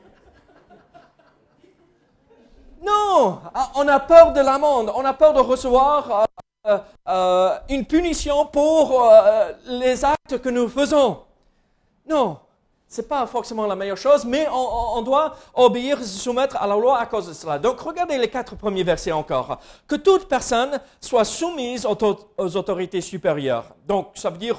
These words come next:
toute autorité au-dessus de nous. Même, on peut, on pourrait appliquer ceci au boulot, euh, à l'école ou pour autre raison. Il faut se soumettre aux autorités supérieures, car il n'y a point d'autorité qui ne vienne de Dieu,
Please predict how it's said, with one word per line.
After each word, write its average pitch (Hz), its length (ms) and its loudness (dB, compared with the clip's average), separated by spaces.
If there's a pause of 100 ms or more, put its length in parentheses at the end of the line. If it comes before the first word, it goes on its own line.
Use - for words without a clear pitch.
(120)
toute 285 200 -4
autorité 202 480 -2 (160)
au-dessus 226 420 2
de 196 80 -2
nous. 233 300 0 (240)
Même, 220 240 -2
on 208 120 -2
peut, 233 140 -2 (200)
on 160 40 -14
pourrait 196 240 -2
appliquer 202 380 -6
ceci 202 440 -10 (200)
au 160 80 -4
boulot, 175 500 0 (260)
euh, 156 240 -2
à 170 120 -2
l'école 220 560 0 (160)
ou 190 240 6
pour 190 280 -2
autre 214 220 0
raison. 175 440 0 (260)
Il 247 140 -2
faut 294 200 4
se 226 300 2
soumettre 262 560 -2
aux 220 160 0
autorités 202 480 -2
supérieures, 190 840 -2
car 220 260 -2
il 262 220 -6
n'y 247 120 -4
a 214 120 -2
point 302 360 0
d'autorité 247 640 -2
qui 226 160 -10
ne 190 100 -2
vienne 226 460 -2
de 233 80 4
Dieu, 160 460 -2